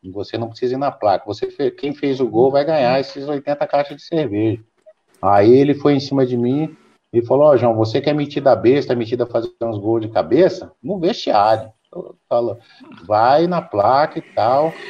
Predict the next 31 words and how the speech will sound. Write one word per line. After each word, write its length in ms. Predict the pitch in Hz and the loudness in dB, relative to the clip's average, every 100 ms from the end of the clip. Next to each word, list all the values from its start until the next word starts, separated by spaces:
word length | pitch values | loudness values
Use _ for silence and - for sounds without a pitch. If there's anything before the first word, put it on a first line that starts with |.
| - - - | -18 -20 -10
Aí 280 | 101 113 135 | -2 0 0
eu 80 | 147 | -2
falei, 240 | 156 147 | -2 -2
"Tá 160 | 127 190 | 0 0
bom, 400 | 147 131 113 - - | 0 0 -4 -8 -10
tem 140 | 107 | -8
oitenta 440 | 127 135 147 143 147 | -6 -6 -8 -8 -8
caixas, 380 | 147 160 160 | -6 -8 -8
vamos 160 | 156 175 | -10 -4
ganhar. 260 | 190 143 123 | 0 0 0
Pelo 180 | 147 | 0
menos 220 | 156 170 214 | -2 -2 -2
um 100 | 185 | 0
bicho 280 | 180 180 | 0 0
vai 160 | 190 185 | 2 2
ser 160 | 185 185 | 2 0
bom, 300 | 123 120 120 | 2 2 2
né? 160 | 135 - _ | -2 -10 _
A 40 | |
gente 140 | 110 110 | -20 -8
vai 140 | 113 | -8
ficar 460 | 113 127 113 95 - | -2 0 0 -2 -8
<laughs> 240 | 127 - | -16 -14
legal 640 | 107 120 92 110 117 113 110 | 0 0 4 6 6 6 6
aí, 140 | 104 | 2
pelo 260 | 95 113 104 | 0 -4 -4
menos, 280 | 95 98 - | -4 -8 -10
se, 120 | 110 | -20
se 180 | 110 _ | -20 _
formos 220 | - 120 117 | -12 -12 -10
campeões." 440 | 123 120 95 | -12 -8 -10